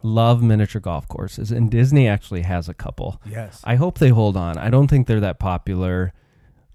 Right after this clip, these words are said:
Speaker 1: I would love to see an upgrade. So let's create our own miniature golf course where people, like, you have to, like,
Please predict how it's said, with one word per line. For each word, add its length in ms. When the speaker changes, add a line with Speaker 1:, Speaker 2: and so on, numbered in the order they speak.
Speaker 1:
I 120
would 180
love 240
to 80
see 180
an 80
upgrade. 500
So 160
let's 400
create 440
our 200
own 200
miniature 360
golf 260
course 440
where 440
people, 680
like, 360
you 100
have 300
to, 100
like, 400